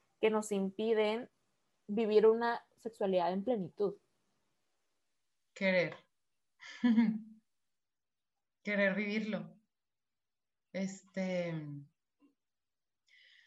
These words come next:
Speaker 2: me, me tocó alguna vez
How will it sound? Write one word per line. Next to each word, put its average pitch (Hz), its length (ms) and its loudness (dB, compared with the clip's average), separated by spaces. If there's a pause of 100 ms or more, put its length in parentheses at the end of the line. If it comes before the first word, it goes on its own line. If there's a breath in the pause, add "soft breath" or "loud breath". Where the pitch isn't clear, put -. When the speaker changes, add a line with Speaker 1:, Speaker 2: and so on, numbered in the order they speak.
(260 soft breath)
Speaker 2:
me, 208 380 0
me 190 920 2
tocó 214 520 0
alguna 240 360 4
vez 220 340 2